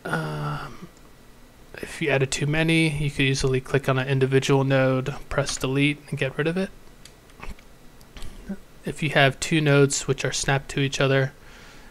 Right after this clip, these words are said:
if you click and drag it, you,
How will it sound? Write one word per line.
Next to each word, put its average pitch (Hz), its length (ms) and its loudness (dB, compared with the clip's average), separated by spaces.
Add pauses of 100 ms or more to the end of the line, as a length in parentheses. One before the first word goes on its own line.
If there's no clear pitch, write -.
(440)
if - 280 -4
you 131 880 2 (220)
click 135 180 4
and 131 120 2
drag 131 320 4
it, 139 240 6
you, 131 560 -2